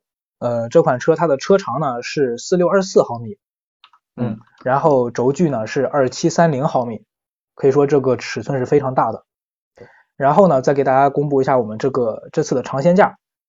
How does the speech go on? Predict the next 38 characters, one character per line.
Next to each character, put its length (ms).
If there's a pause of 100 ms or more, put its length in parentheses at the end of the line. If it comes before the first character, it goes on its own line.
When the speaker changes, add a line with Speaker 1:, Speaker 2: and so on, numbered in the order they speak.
(360)
Speaker 2:
捷 140
达 160
V 140
S 240
七 240
呢， 80 (240)
今 180
天 460
刚 180
刚 160
公 220
布 120
的 80
哈， 280 (200)
今 140
天 140
二 160
月 100
二 140
十 80
六 120
号 120
刚 140
刚 160
公 120
布 140
的， 100
它 120
的 60
尝 180
鲜 140
价 180
是 280 (400)
十 320
点 220
六 140
八 240
万 200